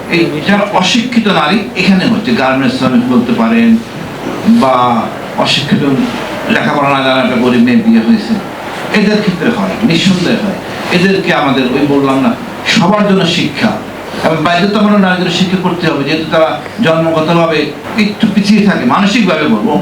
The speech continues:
পিছিয়ে থাকে। Otherwise তারা কিন্তু দেখেন, সুন্দর বল খেললো, ফুটবল খেললো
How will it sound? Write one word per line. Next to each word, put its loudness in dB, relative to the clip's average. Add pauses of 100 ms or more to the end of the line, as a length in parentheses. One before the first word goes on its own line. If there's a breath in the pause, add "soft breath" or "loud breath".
(160)
পিছিয়ে 2
থাকে। 0 (120)
Otherwise 2
তারা 2
কিন্তু -2 (420)
দেখেন, 0 (400)
সুন্দর 4 (100)
বল 2 (100)
খেললো, 0 (260)
ফুটবল 2
খেললো -2